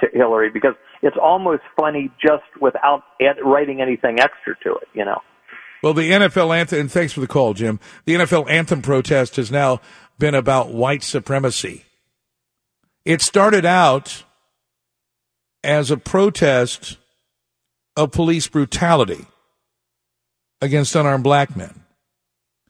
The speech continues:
Speaker 2: And then it was about, now it's, it, they're claiming so many causes for this locking arms and kneeling stuff in the N F L.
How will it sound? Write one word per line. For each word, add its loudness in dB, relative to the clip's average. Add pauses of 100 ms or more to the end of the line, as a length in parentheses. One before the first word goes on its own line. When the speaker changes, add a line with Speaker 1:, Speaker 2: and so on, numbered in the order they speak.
(560)
Speaker 2:
And 2
then 4
it 2
was 2
about, 2 (1160)
now 4 (300)
it's, 0 (240)
it, -4
they're 2
claiming 0
so 2
many 0 (1800)
causes 2 (920)
for -2
this -2
locking -2
arms -2
and -6
kneeling -2
stuff -6
in -8
the -6
N -2
F -4
L. 0